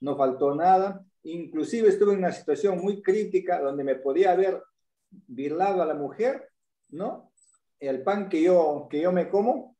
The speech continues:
¿no? Que yo le había prohibido y no lo hizo". Entonces a mí me parece que es muy íntegro y, y, y, y, y respeta a, a su, a su, a su, a la autoridad y, y es leal.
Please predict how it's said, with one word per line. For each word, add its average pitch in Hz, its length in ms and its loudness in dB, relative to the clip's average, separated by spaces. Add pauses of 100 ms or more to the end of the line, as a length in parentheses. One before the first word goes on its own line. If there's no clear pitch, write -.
¿no? 175 360 -8
Que 143 120 -4
yo 160 80 2
le 170 100 2
había 175 180 0
prohibido 160 400 -2
y 147 60 -6
no 175 140 -4
lo 208 120 0
hizo". - 440 -6 (280)
Entonces 175 380 -4
a 190 60 0
mí 202 60 -4
me 196 100 -6
parece 175 360 -4
que 160 100 -8
es 165 120 -10
muy 196 160 0
íntegro 196 520 2 (280)
y, 143 100 0
y, 143 380 -2
y, 139 680 0
y, - 20 4
y 131 60 6
respeta 196 640 6 (280)
a, 123 180 -2
a 123 40 -6
su, - 280 -14
a 127 100 -6
su, 123 420 -4 (100)
a 110 100 -6
su, - 260 -14
a 113 240 -8
la 120 120 2
autoridad 131 760 4
y, 127 320 -4
y 143 40 2
es 127 140 0
leal. 131 420 4